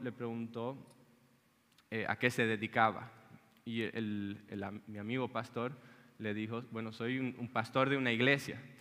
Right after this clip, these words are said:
Entonces el médico le dijo, "¿Y qué es lo que hace un pastor de iglesias?". Me encantó la respuesta de este amigo pastor. Dijo, "El trabajo de un pastor es preparar a las personas para que puedan morir bien".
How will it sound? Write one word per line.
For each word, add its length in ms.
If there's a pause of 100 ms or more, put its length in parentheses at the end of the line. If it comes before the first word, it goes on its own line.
(160)
Entonces 240
el 80
médico 340
le 100
dijo, 280
"¿Y 160
qué 180
es 140
lo 140
que 100
hace 400 (200)
un 180
pastor 480
de 100
iglesias?". 580 (720)
Me 160
encantó 380
la 120
respuesta 800
de 120
este 260
amigo 360
pastor. 380
Dijo, 380 (580)
"El 160
trabajo 460
de 80
un 100
pastor 540 (300)
es 160
preparar 640
a 60
las 220
personas 760
para 240
que 80
puedan 340
morir 400
bien". 300